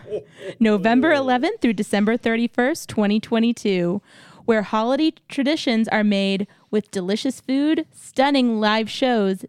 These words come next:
Speaker 2: delightful holiday shopping, and joyous entertainment.
Speaker 1: So that's the rundown of the SeaWorld calendar throughout all of twenty twenty-two. That's twelve different events that they're doing.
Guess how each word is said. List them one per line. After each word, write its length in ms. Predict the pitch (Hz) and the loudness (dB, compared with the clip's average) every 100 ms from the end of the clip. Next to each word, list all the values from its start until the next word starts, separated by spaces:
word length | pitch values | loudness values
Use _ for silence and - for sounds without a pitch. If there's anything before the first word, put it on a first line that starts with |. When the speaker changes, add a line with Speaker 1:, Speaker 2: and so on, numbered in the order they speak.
| - | -6
Speaker 2:
delightful 540 | 202 190 196 - 240 | -4 0 -2 -2 -2
holiday 380 | 240 233 233 233 | 0 0 0 -2
shopping, 500 | - 247 262 339 349 | 0 -2 -2 -4 -4
and 240 | - 196 190 | -4 -2 -2
joyous 480 | 208 196 202 226 - | 0 0 0 -2 -2
entertainment. 880 | 185 202 226 202 185 185 170 175 233 | -2 0 0 -2 0 2 0 -2 -6
Speaker 1:
So 140 | - | -8
that's 580 | 95 120 156 - - - | -2 -2 -2 -4 -8 -12
the 200 | - 117 | -2 2
rundown 800 | 117 110 156 170 120 104 95 90 | 4 4 4 2 2 0 -2 -4
of 240 | 90 95 90 | -4 -6 -6
the 80 | |
SeaWorld 600 | 95 - 156 151 127 104 - | -8 -4 -2 2 2 2 -6
calendar 760 | - 135 156 95 87 85 85 _ | -10 -4 -2 -2 -4 -6 -8 _
throughout 580 | - - 123 139 139 - | -20 -10 0 0 0 -2
all 180 | - 160 | -4 -2
of 60 | 135 | -2
twenty 260 | - 135 117 | -2 -4 -2
twenty-two. 520 | - 120 - 151 139 | -2 -4 -2 0 2
That's 300 | 120 151 - | 2 -4 -8
twelve 760 | - - 135 147 147 170 156 123 | -12 -10 -4 0 2 0 -2 0
different 340 | 139 151 143 | 0 0 -2
events 560 | 123 110 95 - - - _ _ _ _ | -2 -2 -4 -8 -12 -14 _ _ _ _
that 160 | - 107 | -4 -2
they're 100 | 107 | -2
doing. 380 | 85 95 90 | -2 -4 -4